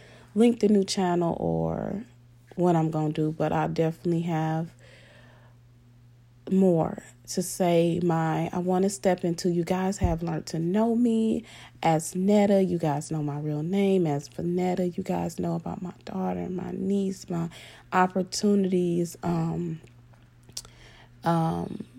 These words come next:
my journeys, my sadness. You guys have learned so much about me. And, um, I really wanna wrap this up in just the most positive and respectful and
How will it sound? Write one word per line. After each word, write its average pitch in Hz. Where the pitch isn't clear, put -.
my 90
journeys, 185
my 170
sadness. 180
You 190
guys 180
have 175
learned 175
so 180
much 175
about 185
me. 180
And, 180
um, 180
I 196
really 196
wanna 196
wrap 175
this 190
up 185
in 180
just 180
the 185
most 180
positive 190
and 175
respectful 185
and 180